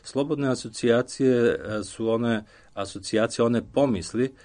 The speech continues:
a, gde mi odustajemo od kontrole, od plana, od vođenja svojih misli, a, gde nam nešto nenadano iskoči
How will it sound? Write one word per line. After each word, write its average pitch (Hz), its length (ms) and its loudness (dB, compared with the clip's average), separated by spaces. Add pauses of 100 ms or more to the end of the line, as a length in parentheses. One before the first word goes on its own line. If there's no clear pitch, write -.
(280)
a, 101 320 0
gde 107 320 2
mi 113 220 2
odustajemo 104 760 0
od 92 160 -6
kontrole, 98 680 -2
od 92 260 -2
plana, 101 520 -4
od 87 160 -8
vođenja 92 600 0
svojih 71 460 -12
misli, 120 420 -4 (360)
a, 98 240 -2
gde 101 260 -2
nam 104 200 0
nešto 107 600 0
nenadano 107 720 0
iskoči 117 600 -2